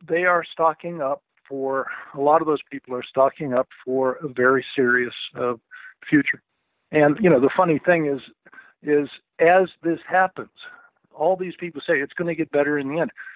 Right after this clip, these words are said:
You note that the income of the average person in the U S and Europe and so on is, is going to be declining, bec-, and there are gonna be fewer people who have, who have jobs, and a lot of people who have to,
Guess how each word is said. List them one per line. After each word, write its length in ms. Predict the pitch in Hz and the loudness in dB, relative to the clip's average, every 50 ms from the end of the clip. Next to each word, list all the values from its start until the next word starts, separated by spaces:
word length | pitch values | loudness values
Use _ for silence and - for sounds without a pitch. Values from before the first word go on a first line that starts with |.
| _ _ | _ _
You 100 | - 147 | -2 0
note 260 | 143 147 170 185 - - | 4 4 4 4 2 0
that 140 | 175 170 | -4 -2
the 120 | - 165 175 | -2 -4 -4
income 640 | 151 170 175 208 220 220 - - 165 151 143 147 135 | 0 0 2 2 2 0 2 2 2 2 2 0 0
of 160 | 135 135 127 | -2 -2 0
the 140 | 139 139 143 | 0 2 4
average 380 | 147 156 156 156 156 147 139 - | 4 4 4 2 0 0 -2 -8
person 540 | - - - 180 190 180 - - 117 113 113 - | -14 -4 -4 -2 -2 -2 -8 -10 -10 -10 -8 -4
in 200 | 151 139 131 127 | -2 0 0 2
the 60 | 135 | 4
U 200 | 139 139 139 139 | 4 6 6 4
S 60 | 131 - - | 4 2 -4
and 100 | 127 120 | -6 -2
Europe 340 | 131 143 143 139 139 135 - - | 0 2 4 4 2 2 0 -4
and 160 | 131 123 117 - | -10 -12 -4 0
so 80 | 151 | 0
on 240 | 165 165 139 120 113 - - - _ _ _ _ _ _ | 2 2 2 0 -2 -4 -14 -20 _ _ _ _ _ _
is, 140 | 151 143 127 - | 0 0 0 0
is 220 | - 160 156 147 - | 2 2 4 4 4
going 300 | - 165 165 165 160 156 | 4 4 6 6 6 2
to 60 | 139 | 2
be 140 | 123 143 131 | 0 -2 -2
declining, 600 | 120 127 - - - 185 208 208 185 135 113 107 - _ _ _ _ _ _ _ | -2 -4 -8 0 2 2 4 4 2 0 -4 -10 -16 _ _ _ _ _ _ _
bec-, 140 | - 143 - | -14 -14 -12
and 240 | 170 165 156 147 151 | -10 -10 -8 -4 -4
there 60 | 147 | -4
are 40 | 139 | -2
gonna 160 | 123 147 143 | -2 -4 -4
be 160 | 127 139 131 - - - - | -4 -6 -8 -8 -12 -12 -2
fewer 220 | 175 175 165 147 | 2 4 4 4
people 360 | - - 156 143 - 147 139 | 2 0 -2 -2 -2 -4 -4
who 160 | - 156 143 | 0 0 0
have, 240 | 139 131 143 131 113 _ _ 156 | 2 2 2 0 0 _ _ -10
who 140 | 147 175 160 | -4 -2 -2
have 240 | - 143 143 131 117 | 2 2 2 2 0
jobs, 400 | - - 143 160 170 165 151 - | 2 2 4 6 6 4 2 -2
and 180 | - 131 120 123 | -12 -12 -10 -10
a 60 | 123 | -10
lot 240 | 131 127 135 147 147 | -6 -2 -2 -2 -2
of 80 | - - | -2 -4
people 240 | - 151 - - | -8 -8 -8 -4
who 60 | 135 135 | -2 -2
have 160 | 135 131 - | -2 -2 -4
to, 80 | - | -10